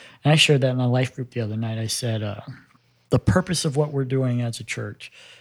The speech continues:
is to get someone who doesn't know Christ, who's on this lifeline and doesn't know Christ. We wanna get 'em on this side to knowing Christ." And that's what changes hearts, what changes lives, what changes attitudes. It changes,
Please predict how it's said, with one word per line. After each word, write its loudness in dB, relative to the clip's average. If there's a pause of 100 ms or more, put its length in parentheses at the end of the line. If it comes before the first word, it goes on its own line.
(160)
is -4
to 0
get 0
someone 0
who 4
doesn't -4
know -2 (580)
Christ, -2
who's -4
on -2
this 4
lifeline 4
and 0
doesn't -2
know -6
Christ. -12
We -6
wanna 0
get -2
'em -4
on 2
this 2
side -6 (760)
to -4
knowing 0
Christ." -14 (1000)
And 0 (160)
that's 4
what 4
changes 6
hearts, 2
what -4
changes 4
lives, 4
what -4
changes 2
attitudes. 0
It -8
changes, -2